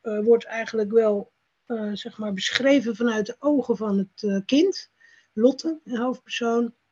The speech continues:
Ja, die daar eigenlijk, eh, zonder oordeel, eh, rondloopt. Eh, van, ja, er gebeuren natuurlijk van allerlei dingen. En, eh, ook waarom je, eh, in een pleeggezin terechtkomt.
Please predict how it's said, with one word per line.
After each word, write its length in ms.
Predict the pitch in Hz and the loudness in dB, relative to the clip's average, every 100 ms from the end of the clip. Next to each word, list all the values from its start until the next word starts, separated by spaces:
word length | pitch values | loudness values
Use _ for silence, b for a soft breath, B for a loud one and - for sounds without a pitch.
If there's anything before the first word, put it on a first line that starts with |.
| _ _ _ _ _ - _ | _ _ _ _ _ -20 _
Ja, 280 | - 202 202 | -4 -2 0
die 160 | 220 | 0
daar 200 | 196 214 208 | 2 0 0
eigenlijk, 600 | 214 202 220 214 208 208 | -2 0 2 2 2 6
eh, 460 | 196 196 196 202 196 b b b b b | 6 8 6 2 -2 b b b b b
zonder 720 | - - - 277 247 233 233 - | -10 -4 0 2 4 4 2 2
oordeel, 960 | 285 285 269 214 226 233 233 240 233 - | 6 8 8 12 12 12 12 10 2 -8
eh, 400 | 226 214 214 208 | -6 -4 -2 0
rondloopt. 1500 | 196 233 294 269 - _ _ - 208 214 220 254 - - - 214 | 4 4 6 4 -2 _ _ -6 0 2 4 2 -2 -12 -14 -12
Eh, 140 | 247 254 226 | -8 -8 -6
van, 440 | 240 220 226 - - | -6 -6 -8 -12 -10
ja, 360 | 262 220 175 175 208 | -6 -6 -8 -12 -10
er 80 | |
gebeuren 400 | 202 208 285 302 | -2 2 4 6
natuurlijk 400 | 302 294 277 262 | 4 4 0 0
van 120 | - 247 | -4 -4
allerlei 540 | 254 240 240 233 233 | 0 2 2 2 2
dingen. 400 | 240 233 220 226 | 2 2 0 -2
En, 180 | 226 214 208 | -6 -10 -10
eh, 400 | 208 208 208 233 | -12 -12 -6 -6
ook 100 | 202 | -2
waarom 300 | 208 196 214 | -2 0 2
je, 340 | 226 233 233 233 | 4 4 2 -4
eh, 760 | 220 220 220 220 220 220 208 | -10 -10 -10 -12 -12 -12 -10
in 100 | 226 | -8
een 100 | 214 | -8
pleeggezin 540 | 208 220 - 208 214 208 | -6 -6 -6 -8 -6 -6
terechtkomt. 720 | 208 214 - - 202 202 | -8 -10 -8 -2 -2 -2